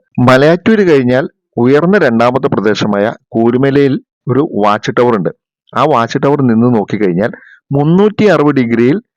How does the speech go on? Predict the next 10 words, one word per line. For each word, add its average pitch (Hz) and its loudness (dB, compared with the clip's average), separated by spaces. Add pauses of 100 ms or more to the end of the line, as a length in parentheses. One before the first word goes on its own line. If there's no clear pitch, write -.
(220)
നഗ്ന 120 -2
നേത്രങ്ങൾ 147 -2
കൊണ്ട് 127 0
നമുക്ക് 113 -2
കാണാൻ 104 -2
കഴിയുന്നത് 98 0 (1300)
ഇടുക്കി, 147 -2 (100)
എറണാകുളം, 156 0 (240)
ആലപ്പുഴ 139 2
ജില്ലകളിലെ 117 2